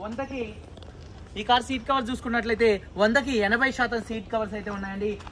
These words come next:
ఎటువంటి damage అయితే కాలేదండి. కారు body పరంగా చూసుకున్నట్లయితే safety పరంగా ఈ కారులో driver side, కో డ్రైవర్ side రెండు air bags అయితే వస్తాయి. అలాగే ఏబిఎస్ అయితే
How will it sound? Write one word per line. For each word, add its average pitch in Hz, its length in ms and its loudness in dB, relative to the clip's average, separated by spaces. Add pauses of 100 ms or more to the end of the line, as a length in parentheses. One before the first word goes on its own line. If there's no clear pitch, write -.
ఎటువంటి 220 340 -4 (100)
damage 175 340 0
అయితే 175 200 -8
కాలేదండి. 156 440 -2 (300)
కారు 254 220 6 (100)
body 247 300 2
పరంగా 233 320 2
చూసుకున్నట్లయితే 190 640 -8
safety 240 360 -2
పరంగా 254 280 2 (340)
ఈ 247 60 0 (100)
కారులో 240 280 2 (280)
driver 240 340 0
side, 254 160 -4 (120)
కో 226 160 0
డ్రైవర్ 226 260 -6
side 208 180 -4 (100)
రెండు 190 180 -2
air 208 120 -4
bags 214 240 -2
అయితే 208 200 -6
వస్తాయి. 226 240 -4 (260)
అలాగే 196 200 2 (140)
ఏబిఎస్ 208 380 -4
అయితే 175 120 -8